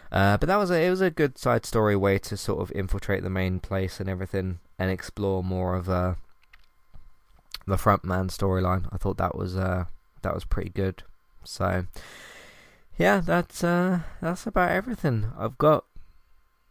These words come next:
Uh, I mean, I've been going fifty minutes, so I think I'm gonna wrap it up here. Uh, again, when I do spoiler,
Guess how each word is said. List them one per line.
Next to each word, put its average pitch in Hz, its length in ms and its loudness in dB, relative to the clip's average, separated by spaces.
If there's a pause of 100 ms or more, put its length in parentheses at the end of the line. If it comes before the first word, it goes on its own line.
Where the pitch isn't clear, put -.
(200)
Uh, 113 220 4
I - 20 0
mean, 120 180 2
I've 120 80 2
been 117 140 2
going 123 220 2
fifty 127 320 0
minutes, 131 300 -2
so 120 120 0
I 110 40 2
think 113 200 -2
I'm 113 100 -2
gonna 110 140 -2
wrap 107 240 -2
it - 100 -4
up 113 200 0
here. 127 300 0 (180)
Uh, 107 120 2
again, 120 260 2
when 131 120 2
I 131 60 4
do 120 180 4
spoiler, 110 500 6